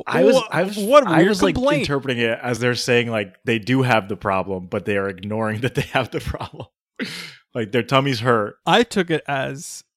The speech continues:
Speaker 2: a conspiracy to say that Tums is in the, uh, like, big
Speaker 1: Mm, mm.
Speaker 2: fast food or something. Like, they've got their
Speaker 1: Wow.
Speaker 2: pockets in
Speaker 1: Yeah.
Speaker 2: other people's pockets. You know what I mean? They got their mesh shorts on. They got the mesh pocket out. And it's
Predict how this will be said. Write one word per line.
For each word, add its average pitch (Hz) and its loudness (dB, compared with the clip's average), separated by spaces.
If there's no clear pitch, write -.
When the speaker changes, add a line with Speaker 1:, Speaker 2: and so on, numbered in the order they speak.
Speaker 2:
a 139 -4
conspiracy 175 -4
to 147 -4
say 151 2
that 139 0
Tums 180 2
is 156 0
in 147 -2
the, 151 -6
uh, 117 -10
like, 127 -14
big 151 2
Speaker 1:
Mm, 95 -4
mm. 120 -4
Speaker 2:
fast 151 -2
food 156 0
or 123 -12
something. 107 -14
Like, 131 -14
they've 180 -2
got 208 2
their 196 4
Speaker 1:
Wow. 185 0
Speaker 2:
pockets 180 2
in 165 0
Speaker 1:
Yeah. 151 -2
Speaker 2:
other 147 0
people's 135 -6
pockets. - -10
You 147 -4
know 147 0
what 143 0
I 143 0
mean? 139 -2
They 151 -4
got 156 2
their 147 0
mesh 151 0
shorts 190 -2
on. 156 -4
They 156 0
got 156 0
the 156 -2
mesh 151 0
pocket 180 -2
out. 143 -6
And 160 -4
it's - -10